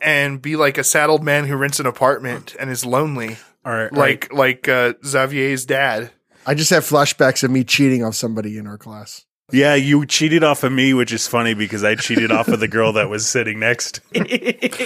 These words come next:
Speaker 2: <laughs>
Speaker 1: I mean, it's amazing
Speaker 2: Which
Speaker 1: if
Speaker 2: is
Speaker 1: you're
Speaker 2: odd because, you know, I had an eighty average and you had a seventy in that class. So
Speaker 3: Yeah,
Speaker 2: it
Speaker 3: we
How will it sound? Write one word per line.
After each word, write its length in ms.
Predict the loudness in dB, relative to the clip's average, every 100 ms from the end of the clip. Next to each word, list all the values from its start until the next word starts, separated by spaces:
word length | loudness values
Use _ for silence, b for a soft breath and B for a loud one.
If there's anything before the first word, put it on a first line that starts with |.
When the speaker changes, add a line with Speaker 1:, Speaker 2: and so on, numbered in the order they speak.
| -10
Speaker 2:
<laughs> 140 | -4
Speaker 1:
I 100 | 0
mean, 100 | 2
it's 120 | 2 2
amazing 500 | 2 4 2 2 2
Speaker 2:
Which 160 | 0
Speaker 1:
if 80 | 4
Speaker 2:
is 40 | 4
Speaker 1:
you're 120 | 4
Speaker 2:
odd 220 | 2 -2
because, 400 | -8 -2 -2 -2
you 100 | -2
know, 180 | 2 4
I 160 | 4 4
had 220 | 2 2
an 140 | 0
eighty 380 | -2 -4 -4 0
average 480 | 0 0 0 -2 -4
and 100 | -2
you 140 | 0
had 120 | 0 0
a 60 |
seventy 580 | -2 -2 -2 -2 -4 -4
in 100 | -4
that 160 | -8 -10
class. 340 | -8 -8 -2
So 120 | 2
Speaker 3:
Yeah, 60 |
Speaker 2:
it 40 |
Speaker 3:
we 20 | 2